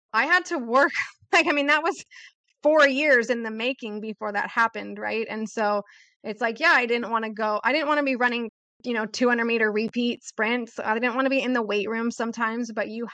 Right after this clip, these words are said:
have to go do those things because you have this vision of where you want to be. And so, um, I think if you can have that mentality of, like,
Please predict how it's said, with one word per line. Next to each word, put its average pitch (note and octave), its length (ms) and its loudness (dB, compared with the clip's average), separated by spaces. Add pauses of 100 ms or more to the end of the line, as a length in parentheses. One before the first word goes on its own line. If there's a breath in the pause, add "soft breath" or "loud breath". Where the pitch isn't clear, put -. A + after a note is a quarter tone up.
have B3 320 0
to A#3+ 80 -8
go A3 240 -4
do A3 220 -6
those G#3 340 -4
things A#3+ 320 -2
because G#3 520 -4 (420 soft breath)
you A3 100 -8
have G#3+ 220 -2
this G#3 180 -6
vision G#3+ 380 -4
of G3+ 120 -6
where G#3+ 140 -2
you G#3 180 0
want G#3+ 240 0
to G#3 160 -4
be. G#3+ 360 -2 (360 loud breath)
And G#3+ 180 -2
so, G#3+ 460 0 (380 soft breath)
um, A3+ 400 -4 (300)
I G#3 60 -2
think G#3+ 440 -2 (1000)
if A3 180 -6
you G#3+ 120 -8
can G#3+ 160 -10
have G#3 240 -4
that G#3 200 -2
mentality G#3+ 560 -4
of, G3+ 120 -4
like, G#3 220 -4